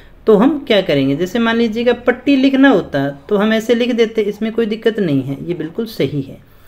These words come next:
लेकिन अगर हमें लिखना होता पट्टियाँ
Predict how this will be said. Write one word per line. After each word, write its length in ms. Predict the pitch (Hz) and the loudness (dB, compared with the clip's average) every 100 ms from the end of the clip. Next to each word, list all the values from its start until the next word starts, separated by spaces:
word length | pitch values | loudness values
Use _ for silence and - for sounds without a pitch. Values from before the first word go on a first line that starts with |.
| - - - - 175 | -20 -20 -20 -12 -2
लेकिन 440 | 170 190 277 285 | 0 2 2 0
अगर 340 | 277 226 262 214 | 0 0 2 2
हमें 260 | 214 220 | 0 0
लिखना 320 | 190 185 196 214 | 0 -2 -2 -2
होता 300 | 156 147 240 | -4 -4 -6
पट्टियाँ 540 | - 233 - 240 226 | -4 -6 -2 0 0